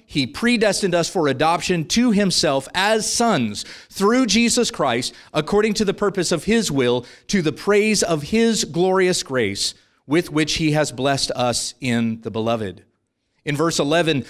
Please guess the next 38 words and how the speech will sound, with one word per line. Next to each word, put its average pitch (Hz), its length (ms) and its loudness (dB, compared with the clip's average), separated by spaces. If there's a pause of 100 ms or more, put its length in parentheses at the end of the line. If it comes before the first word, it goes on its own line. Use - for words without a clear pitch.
(140)
"In 170 180 2
him 180 260 2
we 185 140 2
have 156 180 2
obtained 180 460 0
an 160 100 2
inheritance, 156 680 0
having 165 260 -2
been 160 160 0
predestined 196 640 0
according 190 320 0
to 185 100 -2
the 143 80 0
purpose 214 400 -2
of 226 120 0
him 147 260 0 (240)
who 196 100 2
works 170 320 0
all 220 380 2
things 196 360 0
according 175 540 0 (240)
to 180 140 0
the 147 100 0
counsel 170 720 -2
of 127 180 -4
his 131 280 -2
will, 131 420 -2 (320)
so 196 160 0
that 156 160 0
we 185 240 2
who 208 140 4
were 180 160 2
the 151 100 -2
first 247 460 0
to 208 100 2
hope 190 220 0
in 190 100 -2
Christ 107 540 -4